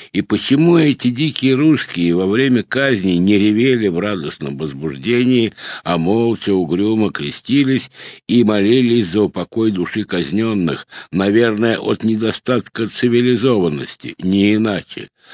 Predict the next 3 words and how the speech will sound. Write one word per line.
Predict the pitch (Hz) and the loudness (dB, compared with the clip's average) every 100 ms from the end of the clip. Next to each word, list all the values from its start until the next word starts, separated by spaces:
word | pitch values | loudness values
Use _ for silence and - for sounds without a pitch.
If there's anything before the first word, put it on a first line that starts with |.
| - - - | -16 -12 0
Может, | 107 139 139 - | 2 4 2 0
вместо | 101 123 147 143 - 127 123 - - | 2 4 4 0 0 2 2 0 -6
самобичевания | - 123 123 120 113 117 - 120 127 123 120 117 117 | -4 0 2 2 0 -2 0 2 2 2 2 2 2